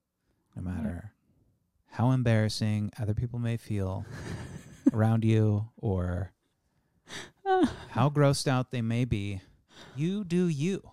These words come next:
Speaker 1: you know?
Speaker 2: Y-, you know, rule number one, if you're gonna be bullied, is if you make fun of yourself first, they can't make fun of you.
Speaker 1: That is the golden rule number one, yes.
Speaker 2: If you laugh at yourself,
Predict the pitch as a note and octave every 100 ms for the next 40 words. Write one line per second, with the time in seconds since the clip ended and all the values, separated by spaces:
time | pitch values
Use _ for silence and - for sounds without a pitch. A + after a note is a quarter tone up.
0 | _ - A2 A#2 G3 - _ _ D4 -
1 | - C4+ C#4+ D#4+ D#4 D4+ - - _ _
2 | _ _ _ _ _ _ _ _ _ C4+
3 | A#3 G3+ E4 G4+ C#4+ C4 A3 G3 G#3+ E3
4 | E3+ G3+ D4 F3+ F3+ F3+ F3 E3 E3 E3
5 | - E3+ - _ _ - F#3 F3+ F3 E3
6 | E3+ G#3+ - B3+ C4 C4+ - G3+ G3+ -
7 | - F#3 F3 F3+ - - E3+ E3+ E3 -
8 | F3+ F#3+ F3+ - - - A#2+ B2 E3+ A2
9 | G#2+ - A2+ A2 G#2 G#2 G2 G2 G2 F#2+
10 | F#2 F#2 F2+ F2+ F2+ - A#3 - A3+ F#3+
11 | E3+ F3+ A#3 B3+ B3+ C4 - A3+ G3 F#3+
12 | G3